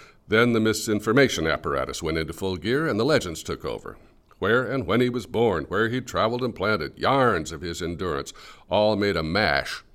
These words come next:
worthy of a cider mill. The first serious effort to codify the facts of his life appeared twenty-five years after his death in Harper's Monthly,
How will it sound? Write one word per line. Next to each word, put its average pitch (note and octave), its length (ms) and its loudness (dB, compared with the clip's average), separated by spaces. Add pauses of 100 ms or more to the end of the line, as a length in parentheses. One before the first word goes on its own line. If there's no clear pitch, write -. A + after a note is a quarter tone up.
(120)
worthy E2+ 600 0
of C#2 160 -4
a C#2 180 -4
cider C2+ 460 -4
mill. D2+ 400 -6 (880)
The G2+ 80 -2
first D3+ 280 2
serious G3+ 380 0
effort D#3 220 -4
to - 60 -18
codify B2 540 -2
the E2 120 -8
facts - 360 -6
of E2 80 -4
his D2+ 120 -10
life E2+ 240 -2
appeared G#2+ 300 -4
twenty-five C#3+ 520 -4
years G#2 260 0
after F2+ 280 -2
his F2 200 -6
death F2 380 -6
in F#2+ 180 -6
Harper's A2 640 -6
Monthly, F#2+ 480 -8